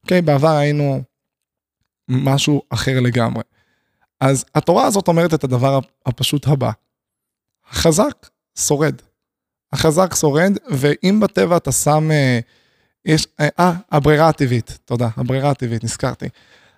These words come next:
הברירה הטבעית. מה הברירה הטבעית אומרת? היא אומרת שברגע שיש בן אדם, שהוא, בן אדם, ברגע שיש חיה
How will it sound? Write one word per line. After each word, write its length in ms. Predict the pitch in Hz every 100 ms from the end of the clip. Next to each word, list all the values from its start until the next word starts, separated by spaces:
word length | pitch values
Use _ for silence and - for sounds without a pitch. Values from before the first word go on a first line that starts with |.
| -
הברירה 360 | 135 139 143
הטבעית. 400 | 151 135 117 113 _ 147
מה 120 | 170
הברירה 260 | 175 170
הטבעית 300 | 165 151 143
אומרת? 260 | 139 156 170
היא 60 | 156
אומרת 220 | 151 165
שברגע 280 | 151 151 160
שיש 160 | 147
בן 140 | 147 127
אדם, 360 | 117 127 120
שהוא, 460 | 110 139 120 127 120
בן 120 | 120
אדם, 180 | 120 113
ברגע 180 | 139 170
שיש 220 | 156 -
חיה 340 | - 123 131